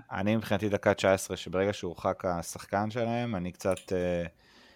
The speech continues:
אמרתי שזה לא, לא ייגמר בטוב. כלומר, ברגע ש-, במיוחד קבוצה של רוני לוי,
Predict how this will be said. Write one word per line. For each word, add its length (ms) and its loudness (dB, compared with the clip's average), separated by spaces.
אמרתי 280 6
שזה 240 2
לא, 220 6
לא 80 4
ייגמר 280 2
בטוב. 420 -8
כלומר, 400 -6
ברגע 400 2
ש-, 120 -2
במיוחד 680 2
קבוצה 320 2
של 180 0
רוני 260 4
לוי, 460 4